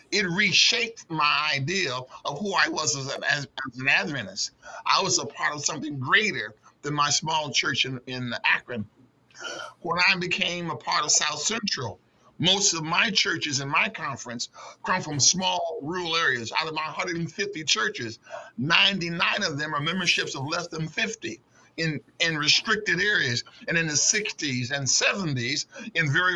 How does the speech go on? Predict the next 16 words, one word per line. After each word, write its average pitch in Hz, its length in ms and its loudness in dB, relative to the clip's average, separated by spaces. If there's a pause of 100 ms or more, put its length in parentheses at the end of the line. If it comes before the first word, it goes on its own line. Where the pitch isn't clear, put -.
(120)
racial 156 480 2
areas, 127 460 2 (240)
you 190 140 2
couldn't 180 300 -2
go 220 160 0
to 180 220 -2
other 165 160 -6
public 151 400 -4
places. 110 560 -4 (260)
So 170 160 -2
when 151 140 0
it 240 160 0
came 196 280 -4
to 147 60 -6
camp 240 440 -2
meeting, 110 340 -4